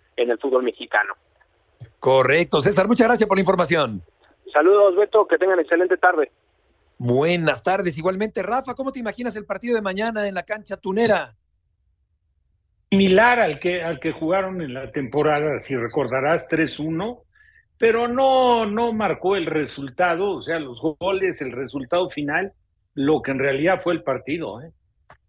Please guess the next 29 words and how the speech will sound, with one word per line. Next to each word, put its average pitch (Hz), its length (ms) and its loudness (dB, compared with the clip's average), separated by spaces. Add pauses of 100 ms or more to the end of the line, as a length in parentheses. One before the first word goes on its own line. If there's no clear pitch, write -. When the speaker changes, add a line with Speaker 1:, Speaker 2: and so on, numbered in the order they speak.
Speaker 3:
Ese 170 280 0
día 180 200 2
en 170 100 -2
el 151 140 -6
partido 147 420 -2
hubo 165 240 0
buenas 160 460 -4
intervenciones 131 960 -2
por 110 240 -4
parte 127 280 -4
del 120 140 -4
arquero 127 460 -2
del 113 120 -4
América, 143 680 -4 (320)
fue, 170 240 -2
fue 156 140 -4
un 165 120 -10
partido 147 580 -2
intenso, 165 800 0
como 135 240 -4
creo 143 220 -4
que 139 100 -6
va 135 140 2
a 135 40 -2
ser, 147 380 -4 (500)
y 185 140 -10
tratando 269 480 -2
de 262 60 2
aprovechar, 190 800 -6